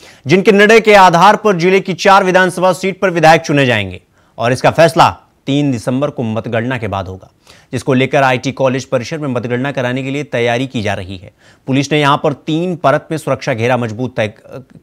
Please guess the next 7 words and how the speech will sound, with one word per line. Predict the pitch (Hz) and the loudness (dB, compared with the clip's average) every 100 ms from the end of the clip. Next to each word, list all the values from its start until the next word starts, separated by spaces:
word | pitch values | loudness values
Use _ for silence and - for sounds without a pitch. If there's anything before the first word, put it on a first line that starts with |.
| _ _ _ _ - | _ _ _ _ -14
मतलब | 135 127 107 _ _ | -8 -8 -10 _ _
तय | 143 | -2
किया | 123 113 98 | -2 -4 -8
है। | 92 - _ _ - _ 123 | -10 -16 _ _ -20 _ -4
जिले | 143 180 | 2 4
में | 190 208 | 4 2
औसत | 165 165 - 202 143 | 4 4 4 -2 -2